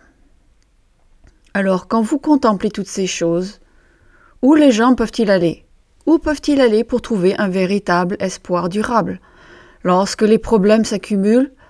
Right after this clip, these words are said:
ce sentiment accablant de désespoir tente de les écraser. Existe-t-il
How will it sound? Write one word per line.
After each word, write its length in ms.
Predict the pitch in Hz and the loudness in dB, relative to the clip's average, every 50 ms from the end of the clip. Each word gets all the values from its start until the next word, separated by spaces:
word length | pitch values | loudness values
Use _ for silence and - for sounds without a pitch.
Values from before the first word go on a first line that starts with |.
| _ | _
ce 160 | _ - - | _ -12 -10
sentiment 640 | 180 - 220 214 202 - - 233 220 214 233 240 247 - | -6 -2 -2 -2 -4 -4 -2 0 0 2 0 0 0 -2
accablant 420 | 240 254 - 254 220 208 233 233 | -2 -2 0 -2 -2 0 0 0
de 100 | 214 208 | 0 0
désespoir 720 | 185 185 208 180 185 196 185 - - - 233 240 226 - | 0 -2 -2 -2 -2 -4 -6 -6 -4 -4 -4 -4 -4 -8
tente 420 | - _ - 220 220 208 - - - | -10 _ -6 -6 -4 -6 -8 -8 -4
de 80 | - | -2
les 220 | 208 180 196 185 185 | -2 0 0 0 -2
écraser. 560 | 190 185 - 185 185 175 180 180 208 226 220 _ _ _ _ _ _ _ _ _ _ _ _ _ _ _ _ _ _ _ _ _ _ _ _ _ _ _ _ _ _ _ _ _ _ _ _ _ _ _ _ _ _ _ _ _ _ _ _ _ _ _ _ _ _ _ _ _ _ _ _ _ | -4 -4 -4 -6 -6 -4 -2 -4 -4 -4 -6 _ _ _ _ _ _ _ _ _ _ _ _ _ _ _ _ _ _ _ _ _ _ _ _ _ _ _ _ _ _ _ _ _ _ _ _ _ _ _ _ _ _ _ _ _ _ _ _ _ _ _ _ _ _ _ _ _ _ _ _ _
Existe-t-il 880 | - 208 202 196 202 233 233 - - 294 - - - 240 240 262 277 | -6 -4 -2 0 0 -2 -2 0 -2 -2 -2 -2 0 2 4 4 2